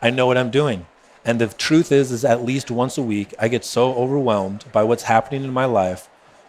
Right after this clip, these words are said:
that I have to stop and I have to reconnect to why I believe I'm alive.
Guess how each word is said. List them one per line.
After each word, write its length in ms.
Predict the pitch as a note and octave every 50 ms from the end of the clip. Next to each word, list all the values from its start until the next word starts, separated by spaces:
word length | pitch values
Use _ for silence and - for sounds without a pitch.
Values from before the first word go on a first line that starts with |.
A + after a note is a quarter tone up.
| _ -
that 180 | A#2 A2 A2
I 140 | G#2+ G#2+ A#2
have 160 | A#2 B2 A#2+ -
to 100 | B2+ A2
stop 520 | - - - A#2 A2 A2+ B2 B2 - -
and 100 | A2 G#2+
I 140 | G#2 G#2+ A#2
have 140 | C3 B2+ -
to 140 | - - A#2
reconnect 840 | G#2 G2 A#2 B2+ C3 B2 - A#2+ A2 G#2+ A#2 A#2 A2+ - - -
to 100 | - -
why 360 | A2+ G2+ F#2+ G#2 G#2+ A2+ A#2+
I 140 | A2+ G2+ G#2+
believe 340 | G#2+ G#2+ G2+ G#2 A#2 A2+ G#2+
I'm 140 | G#2+ G#2 G2+
alive. 560 | G2 F#2+ F#2+ G2+ G#2+ G#2+ G2+ F#2+ F#2+ F2+ -